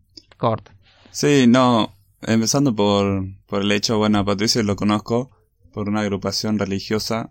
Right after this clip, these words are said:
Speaker 2: a la que ambos asistimos. Tristemente no somos satanistas, creo que nos hubiera gustado serlo.
Speaker 1: Sí, quizás.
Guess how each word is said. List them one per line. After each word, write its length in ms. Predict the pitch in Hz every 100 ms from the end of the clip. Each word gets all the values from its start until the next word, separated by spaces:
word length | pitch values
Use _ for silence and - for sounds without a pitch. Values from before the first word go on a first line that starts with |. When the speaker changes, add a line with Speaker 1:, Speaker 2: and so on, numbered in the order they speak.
| -
Speaker 2:
a 100 | 98
la 120 | 98
que 160 | -
ambos 360 | 101 104 101 -
asistimos. 720 | 98 95 - 104 104 107 - - _
Tristemente 600 | - 147 143 147 147 147
no 160 | 143 117
somos 300 | - 131 120
satanistas, 800 | - 104 107 117 - 120 139 123 -
creo 180 | - 120
que 80 | 101
nos 160 | 101 -
hubiera 200 | 107 110
gustado 340 | 98 113 104
serlo. 480 | - 110 104 113 - -
Speaker 1:
Sí, 380 | - 214 175 139
quizás. 640 | 147 - 160 131 117 -